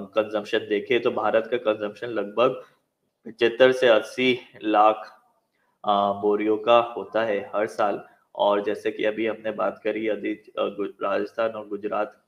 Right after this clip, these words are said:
के, अ, बोरियों को ऐड कर ले तो लगभग साठ से पैंसठ लाख बोरियों का production है और पाँच लाख पिछले साल की, अ, यदि हम जोड़ ले तो लगभग सिक्सटी फ़ाइव to seventy lakhs बोरीज, बोरियों का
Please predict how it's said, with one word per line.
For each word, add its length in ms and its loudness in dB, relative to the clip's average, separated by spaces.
के, 160 0
अ, 160 -2
बोरियों 360 -2
को 120 -2
ऐड 260 2
कर 140 -2
ले 160 0
तो 140 -4
लगभग 300 -4
साठ 340 -4
से 140 -10
पैंसठ 400 -6
लाख 380 -4
बोरियों 300 -2
का 300 -2
production 580 -10
है 120 -4
और 240 -6
पाँच 280 -4
लाख 200 -6
पिछले 280 -6
साल 260 -2
की, 320 -10
अ, 60 0
यदि 200 -2
हम 100 -2
जोड़ 260 0
ले 120 2
तो 100 -2
लगभग 400 -4
सिक्सटी 380 -8
फ़ाइव 300 0
to 160 -4
seventy 500 -2
lakhs 480 -4
बोरीज, 540 -6
बोरियों 380 -2
का 180 4